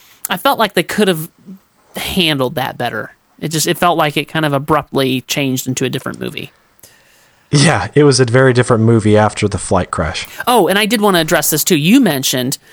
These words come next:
Speaker 1: uh, the trailers sold it as a different movie than it was, and I couldn't agree more. I thought from the trailers that I was going to see a movie about uh, them trying to prove he was drunk when he wasn't.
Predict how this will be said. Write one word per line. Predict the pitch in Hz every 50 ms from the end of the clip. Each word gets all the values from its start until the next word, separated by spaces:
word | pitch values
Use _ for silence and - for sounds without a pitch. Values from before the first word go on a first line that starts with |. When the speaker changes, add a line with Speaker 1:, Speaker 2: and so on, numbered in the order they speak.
| - - _ _
Speaker 1:
uh, | - 156 147 143 143
the | 139 151 143
trailers | - - 220 226 220 190 170 156
sold | - - 196 175 165 165
it | 160
as | 160 147
a | 156
different | 143 156 143 156 -
movie | 160 156 147 147 139
than | 135 135
it | 131 123
was, | 147 147 139 135 151
and | 160
I | 180 180
couldn't | - 294 226
agree | 185 165 165 156 143
more. | 143 131 127 - - - - _ _ _ _ _ _ - _ -
I | 175 196 254 330 392 370
thought | - - - 170 151 135 - - - -
from | - - 202 185
the | 170 160
trailers | - - 214 220 226 208 170 135 135 -
that | 156 170
I | 175
was | 226 247
going | 233 233 214 190
to | 175
see | - - 214 190
a | 156
movie | 147 151 175 208 190 170 151 151 151 147 - _ _ _ _
about | - 160 151 160 156 151 151 147 147 - - - - - - _ _ _ _ _ _ -
uh, | 143
them | 151 175 180 175 165
trying | - - - 202 202 196 185 175
to | -
prove | - - - 285 294 262 202
he | 208 175
was | 160 156 147
drunk | 147 151 170 160 156 156 -
when | 160 147
he | 143
wasn't. | 139 151 196 208 - - -